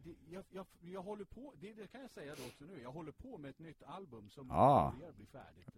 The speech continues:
Speaker 1: men det kommer väl släppas någon gång tidigt, eller nästa år någon gång. Jag vet inte, vi vill ju pressa det på vinyl också, det är såna förbannade tider på
Speaker 2: Ja.
Speaker 1: att få det pressat.
Speaker 2: Förstår det.
Speaker 1: Men,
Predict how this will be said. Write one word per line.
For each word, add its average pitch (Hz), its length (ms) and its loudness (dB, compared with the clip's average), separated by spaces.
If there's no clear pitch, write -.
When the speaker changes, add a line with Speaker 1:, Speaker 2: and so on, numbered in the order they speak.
Speaker 1:
men 110 140 -14
det 123 60 -14
kommer 131 240 -14
väl 127 120 -14
släppas 117 500 -18
någon 107 140 -18
gång 95 280 -16
tidigt, 95 240 -18
eller 117 140 -14
nästa 117 320 -16
år 110 120 -16
någon 92 120 -18
gång. 92 120 -20
Jag 101 140 -18
vet 120 240 -14
inte, - 180 -20
vi 104 80 -18
vill 117 180 -12
ju 110 80 -14
pressa 120 320 -14
det 113 60 -12
på 113 100 -14
vinyl 113 360 -10
också, 98 260 -16
det 101 160 -14
är 98 40 -16
såna 101 220 -16
förbannade 98 580 -16
tider 107 320 -16
på - 140 -18
Speaker 2:
Ja. 101 300 12
Speaker 1:
att - 120 -20
få - 120 -20
det - 60 -20
pressat. - 420 -20
Speaker 2:
Förstår 98 440 10
det. 80 160 6
Speaker 1:
Men, 156 320 -8